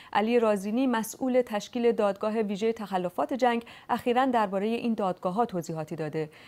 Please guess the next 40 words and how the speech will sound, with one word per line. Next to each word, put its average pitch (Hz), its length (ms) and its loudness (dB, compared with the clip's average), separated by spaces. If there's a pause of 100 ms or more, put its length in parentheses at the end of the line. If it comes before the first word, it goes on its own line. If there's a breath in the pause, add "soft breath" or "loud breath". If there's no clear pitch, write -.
(380 loud breath)
از 311 120 4
جمله 339 220 0
گفته 311 260 0
که 294 120 -4
این 233 200 0
فتوا 277 520 0
پایه 233 520 0
بسیاری 240 800 0
دیگر 220 340 2
از 247 160 0
قوانین 247 400 2
شد. - 240 -6 (200)
امروز 285 440 0
از 233 140 0
این 277 80 -2
فتوا 254 380 -2
بیشتر 269 300 0
می‌شنویم 240 540 -2
و 233 40 0
اینکه 247 280 -2
تأثیر 226 440 -4
آن 254 140 0
در 226 140 -2
فضای 220 340 -4
سیاسی 214 440 -4
سی 233 160 -6
سال 185 220 -2
بعد 180 280 -2
از 170 140 -2
جنگ 240 300 2
در 160 120 0
کشور 156 400 -4 (260 loud breath)
چه - 140 -2
بوده. 160 280 -2 (380 loud breath)
در 214 80 0
این 226 100 2
بحث 233 260 2
دو 285 100 0
میهمان 262 360 2
داریم: 294 320 0